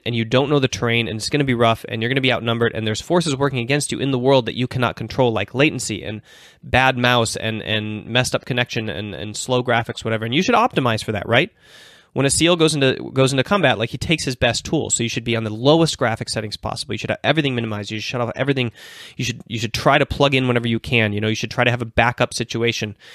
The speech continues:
in case you get disconnected from, from whatever Wi-Fi you're on, so that you can tether into the game even. Um, you should, you should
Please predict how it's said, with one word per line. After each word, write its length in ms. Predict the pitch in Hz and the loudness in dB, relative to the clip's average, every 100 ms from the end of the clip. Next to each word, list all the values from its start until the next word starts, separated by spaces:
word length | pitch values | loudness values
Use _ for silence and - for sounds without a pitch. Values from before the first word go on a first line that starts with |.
| - - | -18 -10
in 80 | 113 | -2
case 240 | 127 117 | 0 0
you 80 | 117 | -2
get 100 | 117 | -2
disconnected 520 | 117 - 113 - 104 | -2 -2 -2 -2 -6
from, 340 | - 113 110 - | -2 -2 -4 -8
from 200 | - 113 | -4 0
whatever 200 | 113 117 | 2 2
Wi-Fi 420 | 113 127 127 117 | 4 4 4 2
you're 160 | 110 110 | 2 0
on, 160 | 107 | -4
so 100 | - | -6
that 60 | 104 | -6
you 80 | 82 | -8
can 120 | - | -6
tether 360 | - 135 123 110 | -2 2 4 2
into 140 | 104 | -2
the 60 | 104 | -4
game 260 | 107 101 | -6 -6
even. 260 | 101 98 101 - - - - | -8 -10 -14 -18 -18 -6 0
Um, 240 | 117 92 | 0 0
you 100 | 117 | -2
should, 240 | - 117 - _ _ | 0 -2 -4 _ _
you 100 | - | -4
should 180 | 127 | 0